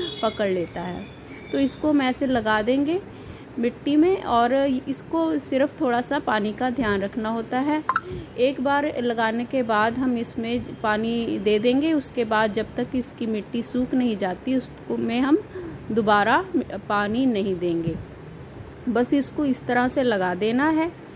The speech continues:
और अच्छी तरह से दबा देना है। ये, अ, कि-, किसी भी तरह की मिट्टी में बहुत अच्छे से चल जाता है और इसमें बहुत जल्दी ही रूट बन जाती हैं और ये, अ, पूरे गमले में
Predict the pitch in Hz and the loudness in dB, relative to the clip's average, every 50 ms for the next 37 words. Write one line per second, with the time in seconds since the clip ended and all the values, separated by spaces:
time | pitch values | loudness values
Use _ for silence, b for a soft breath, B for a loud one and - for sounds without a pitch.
0 | B 349 359 349 302 B - 226 240 269 277 - 262 247 - - - 262 240 - | B -10 -10 -8 -8 B 0 2 4 4 4 2 0 -2 -4 -2 -4 -2 0 0
1 | 233 226 220 226 - 294 294 233 202 190 180 190 175 170 165 - 180 165 175 170 | 0 0 0 0 0 0 0 0 0 0 0 0 -2 -2 -2 -2 -4 -4 -4 -4
2 | 180 190 - - - - - - - 269 277 269 262 254 B - - 247 285 294 | -6 -8 -8 -10 -10 -14 -16 -16 -12 -10 -10 -10 -10 -12 B -4 -2 0 0 0
3 | 262 - - 254 247 240 233 233 - - 247 247 240 240 - 254 247 - 320 320 | 2 2 4 4 4 4 2 0 -2 -2 0 0 0 0 0 -4 -2 0 2 2
4 | 302 320 269 302 262 254 247 247 - 254 240 220 202 - - 233 226 233 294 320 | 2 2 2 2 2 2 2 2 0 0 0 0 -2 -4 -4 -4 -2 0 0 2
5 | 311 294 254 240 220 220 196 208 - - 220 220 - 269 294 285 - - 214 180 | 2 2 0 0 -2 -4 -6 -6 -4 -2 -2 -2 0 0 -2 0 0 -2 0 0
6 | 185 180 185 175 175 - - 247 247 254 269 277 - - 240 247 254 269 262 247 | 0 0 0 -2 -2 -2 0 2 2 2 2 2 2 2 4 4 4 2 0 -4
7 | - - - 247 247 269 294 262 - - 214 226 240 240 208 220 214 202 202 214 | -4 -4 -4 -2 0 0 0 0 0 0 0 0 0 0 0 0 0 0 0 0
8 | 220 220 240 233 254 320 359 - B B B 392 370 311 262 - 233 247 262 220 | -2 -2 0 0 0 0 0 -2 B B B -6 -6 -6 -4 0 4 4 4 4
9 | 208 214 214 190 175 175 190 170 165 165 - 185 185 190 196 - - - - B | 4 2 2 2 2 0 -2 -2 -2 -4 -4 -6 -4 -4 -4 -6 -6 -8 -12 B
10 | B B B B B - - 214 269 269 277 269 285 294 302 320 320 311 294 - | B B B B B -4 0 2 4 4 4 4 4 4 4 4 4 2 -2 -6
11 | - - - - - - 220 226 226 214 - - 262 254 262 302 311 240 240 226 | -12 -16 -14 -10 -6 -2 -2 0 -2 -2 -2 -2 0 2 2 2 2 4 4 2
12 | 220 220 226 240 240 247 262 330 381 | 4 2 2 2 2 4 4 4 2